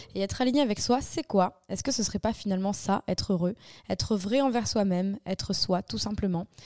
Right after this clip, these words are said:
Vrai et soi, seul ou avec les autres, savoir ce qui nous fait du bien et au contraire réussir à se séparer de ce qui ne nous fait pas du bien ou qui ne nous fait plus du bien.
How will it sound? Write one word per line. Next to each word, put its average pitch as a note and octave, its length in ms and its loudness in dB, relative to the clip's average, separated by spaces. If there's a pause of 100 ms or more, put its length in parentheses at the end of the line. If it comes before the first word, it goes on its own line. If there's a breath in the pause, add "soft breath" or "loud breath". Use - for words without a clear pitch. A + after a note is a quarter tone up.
(300 loud breath)
Vrai G#3+ 340 2
et A#3+ 80 2
soi, A3 360 4
seul A#3 300 2
ou A#3 80 6
avec G3 220 4
les F#3+ 220 2
autres, G3 260 0
savoir G3 380 0
ce - 140 -4
qui - 120 -6
nous G3 80 0
fait C#4+ 140 -2
du C4 140 0
bien A3 340 0
et F#3 100 -2
au F3+ 60 0
contraire G3 400 -4
réussir F3+ 380 -2
à F#3 80 2
se - 120 -6
séparer F3+ 400 -2
de F#3 120 -2
ce - 100 -4
qui - 140 -6
ne F3+ 100 -2
nous F3 140 -4
fait E3+ 160 -4
pas D#4+ 240 0
du A#3 120 -2
bien F#3 200 0
ou F#3+ 100 0
qui F3+ 160 -8
ne F3+ 60 -2
nous F#3 120 0
fait F3+ 160 -4
plus C4+ 280 2
du A3+ 120 0
bien. F3 240 -2